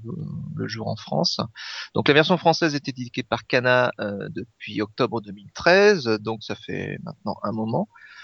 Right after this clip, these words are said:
que c'est sorti. Euh, je sais plus à combien de volumes ils en sont, onze je crois, onze ou douze en France. Euh, l'histoire c'est quoi ? C'est un extraterrestre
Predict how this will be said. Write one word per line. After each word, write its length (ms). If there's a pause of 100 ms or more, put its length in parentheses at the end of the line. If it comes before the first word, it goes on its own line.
(340)
que 120
c'est 120
sorti. 840 (100)
Euh, 640
je 120
sais 120
plus 140
à 60
combien 200
de 60
volumes 360
ils 120
en 80
sont, 960
onze 320
je 80
crois, 400 (140)
onze 200
ou 80
douze 320 (840)
en 100
France. 460 (960)
Euh, 240
l'histoire 320
c'est 160
quoi ? 200
C'est 180
un 600
extraterrestre 920